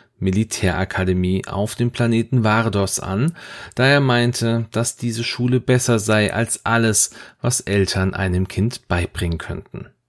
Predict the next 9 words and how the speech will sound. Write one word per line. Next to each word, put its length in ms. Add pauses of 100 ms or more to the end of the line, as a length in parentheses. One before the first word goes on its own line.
(1200)
Nach 140
erfolgreichem 800
Abschluss 800 (140)
ging 180
er 140
nach 240
Coruscant, 880
um 180
hier 360